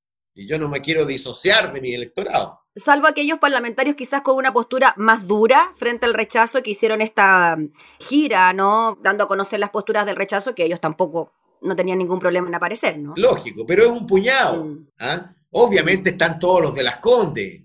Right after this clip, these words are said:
Speaker 1: naturalmente, donde piensan que ahí no les, no les tiene, no les produce costo. Pero cualquier parlamentario que representa sectores medios y populares,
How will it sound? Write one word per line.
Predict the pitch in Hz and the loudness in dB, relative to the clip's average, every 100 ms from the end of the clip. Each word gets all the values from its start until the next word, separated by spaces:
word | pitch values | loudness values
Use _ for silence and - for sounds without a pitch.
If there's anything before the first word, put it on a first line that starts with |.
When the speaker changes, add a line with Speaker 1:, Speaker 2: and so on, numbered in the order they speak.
| - | -18
Speaker 1:
naturalmente, | 92 127 135 147 202 147 - 120 120 - | -10 -4 -4 0 0 0 -6 -6 -8 -12
donde | 104 98 107 | -16 -12 -8
piensan | 127 151 147 139 139 | -4 -4 -4 -8 -2
que | 135 | 0
ahí | 131 143 160 160 - _ _ | 2 0 -4 -8 -16 _ _
no | 104 139 | -6 -4
les, | 147 127 _ _ | -4 -6 _ _
no | 123 | -8
les | 147 143 | -6 -6
tiene, | 156 160 143 135 113 - _ _ | -4 -2 -2 -4 -8 -20 _ _
no | 98 135 | -12 -6
les | 147 131 - | -4 -4 -4
produce | 131 151 160 147 | -4 -2 -2 -6
costo. | - 240 - - - - _ _ _ _ _ _ | 0 0 0 -6 -16 -16 _ _ _ _ _ _
Pero | 127 135 135 | -4 -2 -2
cualquier | 139 139 - 233 - | -2 -4 2 2 2
parlamentario | 226 165 147 147 165 185 185 143 | -2 0 -2 0 2 4 4 0
que | |
representa | 131 127 120 - 147 170 165 170 151 | -4 -4 -6 -2 -2 -2 0 2 2
sectores | 139 127 - 156 160 139 | -2 -8 -6 -2 0 -2
medios | 127 151 180 180 151 | 0 0 0 -2 -4
y | 135 | -6
populares, | 131 120 131 156 139 107 | -6 -6 -4 0 0 -2